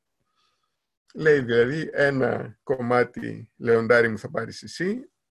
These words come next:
ένα η αλεπού και ένα εγώ». Και βεβαίως το λεοντάρι, μόλις το είδε αυτό, έκανε ένα μεγάλο χραπ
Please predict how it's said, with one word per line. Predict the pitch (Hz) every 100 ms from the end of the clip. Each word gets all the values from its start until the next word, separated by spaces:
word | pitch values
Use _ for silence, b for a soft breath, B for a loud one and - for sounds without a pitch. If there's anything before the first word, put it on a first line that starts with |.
| _ -
ένα | 139 135 117
η | 107
αλεπού | 104 110 - 104 -
και | 170
ένα | 170 135
εγώ». | 107 98 - _ _ _ _ _ - _ _ _
Και | - 320
βεβαίως | 151 156 202 -
το | -
λεοντάρι, | 127 117 117 175 185
μόλις | 147 139 117
το | 131
είδε | 123
αυτό, | 107 107 160 254 233 _ _ _ _ _ _ _ _
έκανε | - 117 123 120
ένα | 113
μεγάλο | 104 110 107 98
χραπ | - 135 185 -